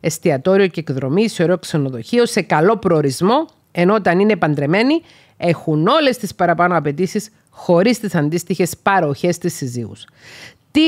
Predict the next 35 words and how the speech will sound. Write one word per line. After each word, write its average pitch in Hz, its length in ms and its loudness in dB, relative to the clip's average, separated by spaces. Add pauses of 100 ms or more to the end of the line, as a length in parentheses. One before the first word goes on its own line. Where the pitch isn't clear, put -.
(140)
μηνύματα, 285 760 4
Θεέ 269 260 2
μου, 220 180 2
και 214 120 0
τι 214 140 -2
πλήση 262 380 0
εγκεφάλου 233 540 2
γίνεται 202 680 2
στους 170 240 -4
νέους 226 260 2
αυτής 208 260 -2
της - 180 -4
κοινωνίας 180 500 2
μέσω 196 240 -2
των 165 220 0
media; 294 360 0 (1000)
Δεν 196 260 0
θα - 180 -2
αλλάξουμε 185 600 2
ποτέ 156 420 0
ως 226 200 0
κοινωνία, 170 680 0 (540)
ούτε 277 320 2
οι 214 80 2
γυναίκες 175 420 0
θα 170 120 0
διεκδικούν 160 440 -2
δικαιώματα, 156 500 0
θέσεις 165 340 -2
και - 120 -2
αναγνωρισιμότητα, 160 1080 0 (280)
αν 254 300 2
ανεχόμαστε 202 600 0
τέτοια 175 300 -6
πράγματα. 139 540 -4